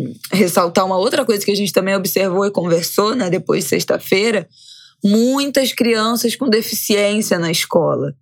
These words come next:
Com mediador, criança, a gente viu crianças com paralisia, é, cerebral.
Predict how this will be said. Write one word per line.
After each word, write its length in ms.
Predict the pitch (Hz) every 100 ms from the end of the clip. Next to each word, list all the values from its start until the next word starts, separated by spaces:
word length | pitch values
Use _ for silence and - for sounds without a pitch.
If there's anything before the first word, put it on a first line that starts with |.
| _
Com 220 | - 214
mediador, 800 | 226 220 196 208 190 196 190 185 190
criança, 320 | 196 190 196
a 40 |
gente 120 | 196 208
viu 120 | 196
crianças 320 | 196 190 190
com 120 | 190
paralisia, 1000 | 196 185 185 185 165 175 175 170 165 165
é, 340 | - 175 170 165
cerebral. 920 | 170 196 185 165 175 170 175 175 185